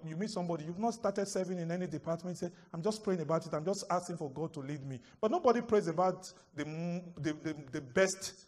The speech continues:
movie on Netflix. We just watch and we find one.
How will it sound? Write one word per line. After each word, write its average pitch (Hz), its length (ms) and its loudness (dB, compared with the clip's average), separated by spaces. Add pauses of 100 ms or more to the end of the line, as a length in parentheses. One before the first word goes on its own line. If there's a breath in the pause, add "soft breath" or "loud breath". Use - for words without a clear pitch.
(380)
movie 160 400 -2
on 127 120 -4
Netflix. 127 560 -8 (1400)
We 147 120 -4
just 196 220 6
watch 170 260 6
and 135 120 0
we 135 120 -2
find 160 360 -2
one. 123 200 -8